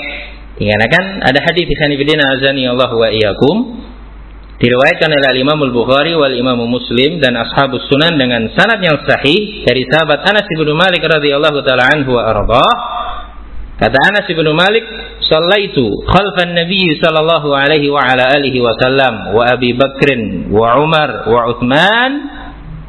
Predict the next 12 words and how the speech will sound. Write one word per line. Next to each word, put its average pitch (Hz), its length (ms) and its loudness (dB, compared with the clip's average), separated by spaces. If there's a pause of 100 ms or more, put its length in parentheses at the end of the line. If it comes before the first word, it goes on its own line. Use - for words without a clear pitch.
(500)
lam 156 480 0
yajharu 175 1120 0
bismillahirrahmanirrahim." 123 1900 0 (1300)
Ya, 95 200 0 (360)
katanya 143 560 0
Anas, 226 320 -2
"Saya 190 240 2
pernah 180 320 0
sholat 180 240 2
di 143 80 -4
belakang 139 400 0
Nabi 120 480 -2